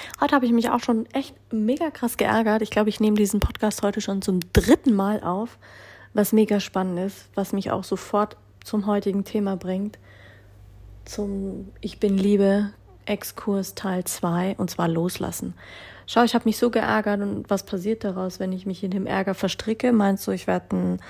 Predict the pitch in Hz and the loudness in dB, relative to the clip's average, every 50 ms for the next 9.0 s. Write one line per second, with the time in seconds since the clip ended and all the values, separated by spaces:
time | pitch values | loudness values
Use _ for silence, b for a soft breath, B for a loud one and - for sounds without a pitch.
0 | B B B B B B B B - 208 196 190 185 180 180 180 175 180 180 180 | B B B B B B B B -2 0 2 2 2 2 0 0 -2 -2 -4 -4
1 | 180 - - - - 202 196 - 226 233 240 - 320 311 320 311 294 285 311 330 | -6 -6 -8 -8 -10 -12 -8 -4 -4 -2 -2 0 0 2 2 2 0 -2 -6 -10
2 | 359 381 415 415 247 247 247 254 262 254 262 269 - - - 277 277 285 277 277 | -14 -14 -10 -4 -2 2 2 2 2 2 0 -2 -2 -2 0 2 2 4 2 2
3 | 277 277 - - - - 170 165 - 143 - - - - - _ - 196 180 175 | 0 -2 -4 -8 -6 -4 -2 -2 -2 -2 -4 -6 -10 -14 -14 _ 0 2 4 4
4 | 170 170 - - - 151 147 160 156 151 - 156 156 - - - - - - 151 | 4 2 2 0 -2 -2 -2 -2 -4 -2 -4 -4 -6 -6 -6 -6 -6 -4 -4 -6
5 | - - - - - - - - - - 185 - - - - - - - - 269 | -6 -8 -10 -10 -10 -12 -10 -10 -8 -8 -8 -8 -8 -8 -8 -8 -8 -2 2 6
6 | 269 262 247 240 247 - B B B B B B B B 180 - - 185 - 233 | 8 8 8 6 4 -2 B B B B B B B B -8 -4 -2 0 2 4
7 | 233 220 214 196 - - 208 196 196 196 185 170 - 165 165 - - - 247 220 | 4 4 4 2 2 2 2 4 4 2 0 -4 -4 -6 -6 -4 -2 2 2 2
8 | - - 214 208 190 - - 190 - - - 180 170 165 165 160 160 160 160 | 2 4 2 2 2 0 -4 -6 -6 -6 -2 -2 0 0 0 -2 -4 -4 -6